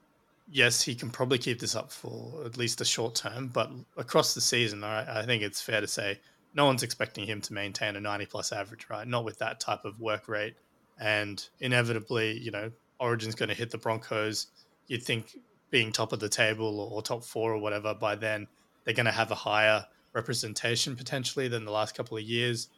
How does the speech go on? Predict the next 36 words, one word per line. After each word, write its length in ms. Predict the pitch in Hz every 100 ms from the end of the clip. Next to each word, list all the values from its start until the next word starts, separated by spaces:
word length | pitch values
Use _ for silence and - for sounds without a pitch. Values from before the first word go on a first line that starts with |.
| _ _ -
You'd 160 | 120
think 160 | - 117
at 80 | 117
the 80 |
very 220 | 117 123 123
least, 320 | 117 113 -
Paddy 220 | 127 113
Carrigan 360 | 110 113 117 117
will 60 |
be 180 | 110 113
out, 240 | 110 110 -
Payne 240 | - 110
Haas 300 | 101 110 110
will 60 | 113
be 180 | 110
out. 220 | 110 113 117 _ _ _ _
You 80 | -
know, 80 | 113
even 200 | 131 113
Flegler 720 | 95 - 113 113 123 117 113 -
is 160 | 113
an 80 | 110
incumbent. 600 | 107 - 113 117 120 127 - _ -
Reece 300 | 135 127 -
Walsh 340 | 123 127 -
seems 280 | - 120 113
to 100 | 117
be 320 | 117 110 117
earmarked 420 | 127 123 120 120 120
for 160 | -
the 240 | 117 113 110
number 220 | 117 113
one 220 | 113 117
jersey 360 | 113 120 113 113
as 180 | 104 110
well. 500 | 110 113 113 110